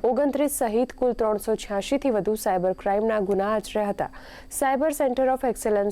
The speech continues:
પોલીસ અધિક્ષક સંજય કેશવાલાએ જણાવ્યું હતું કે છેતરપિંડી કરનારાઓએ લોકોને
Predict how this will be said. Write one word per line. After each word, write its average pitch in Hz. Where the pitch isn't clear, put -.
પોલીસ 208
અધિક્ષક 185
સંજય 262
કેશવાલાએ 240
જણાવ્યું 196
હતું 202
કે 254
છેતરપિંડી 196
કરનારાઓએ 190
લોકોને 208